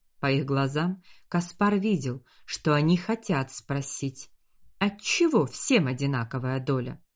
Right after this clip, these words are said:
но опасаются сделать это при Рыпе, Свинчатке и Слизни.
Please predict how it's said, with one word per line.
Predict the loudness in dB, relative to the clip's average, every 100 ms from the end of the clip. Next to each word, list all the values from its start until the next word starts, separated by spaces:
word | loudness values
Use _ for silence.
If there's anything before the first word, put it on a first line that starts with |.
| _ -10
но | -4 0 0
опасаются | -2 -4 -4 -2 0 -2 -6 -8
сделать | -2 0 2 0 -4
это | -10 -10 -14 -18 -20 -6
при | 2 4
Рыпе, | 6 4 2 -6
Свинчатке | -6 -4 -4 -4 -6 -8 -8 -8
и | -8
Слизни. | -10 -6 -4 -4 -6 -8 -10